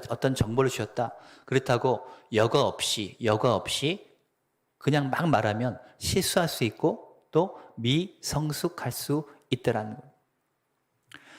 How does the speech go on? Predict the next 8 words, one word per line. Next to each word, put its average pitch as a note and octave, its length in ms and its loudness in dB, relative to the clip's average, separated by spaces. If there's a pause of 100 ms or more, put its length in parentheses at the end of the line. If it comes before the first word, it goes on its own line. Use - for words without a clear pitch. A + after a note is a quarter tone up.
(420)
선지자들이라고 F3+ 840 4
해서 B2 200 2
모든 F#3 640 4
비밀과 E3+ 440 0
지식을 D3+ 360 -2
아는 B2+ 160 2
것이 A#2+ 220 2
아니었습니다. A2+ 680 -6